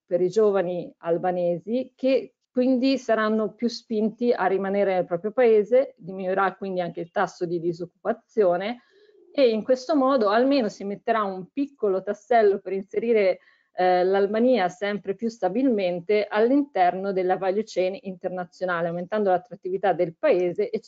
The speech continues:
e posizionandolo come, eh, leader nel settore dell'innovazione. Proprio per questo il titolo che, eh, abbiamo dato a questa slide è Disruption is the New Normal.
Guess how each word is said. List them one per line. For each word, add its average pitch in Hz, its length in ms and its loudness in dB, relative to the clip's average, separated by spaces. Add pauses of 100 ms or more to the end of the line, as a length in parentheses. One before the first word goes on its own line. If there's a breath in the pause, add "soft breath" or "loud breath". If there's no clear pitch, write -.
e 220 200 -2
posizionandolo 208 920 -2 (420 soft breath)
come, 202 480 2
eh, 180 540 0 (460)
leader 202 400 2
nel 208 220 -2
settore 196 440 0
dell'innovazione. 175 1040 -6
Proprio 269 280 0
per 240 180 0
questo 202 460 0
il 160 80 -8
titolo 180 340 -2
che, 180 420 0
eh, 165 100 -4
abbiamo 170 340 -4
dato 196 180 -2
a 175 60 -6
questa 180 260 -8
slide 180 460 0
è 175 180 2
Disruption 180 640 -4
is 170 180 -10
the 180 120 -6
New 180 180 -4
Normal. 175 560 -2